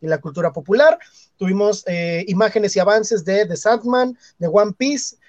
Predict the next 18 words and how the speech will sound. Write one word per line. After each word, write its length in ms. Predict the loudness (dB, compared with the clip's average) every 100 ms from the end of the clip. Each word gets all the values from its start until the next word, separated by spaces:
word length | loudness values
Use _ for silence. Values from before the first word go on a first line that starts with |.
| _
de 140 | -2 4
Resident 400 | 4 4 0 0
Evil 300 | -6 -4 -4 -6
y 220 | -4 -2 4
de, 360 | 6 6 4 0
eh, 240 | -6 -4
Merlina 680 | -2 -4 0 2 2 0 -4 _ _
para 240 | -4 -2 0
la 160 | -2
serie, 540 | -4 -4 -2 -2 0 -2
eh, 520 | -4 -4 -4 -6 -8 -4
homónima 600 | 2 4 4 4 -2 -4 _ _ _
de 160 | -6 -2
Netflix. 540 | -2 -4 -6 -12 -10
Entonces, 460 | -10 -4 -4 -4 0
toda 160 | 2 4
esta 160 | 2
semana 480 | -2 0 0 0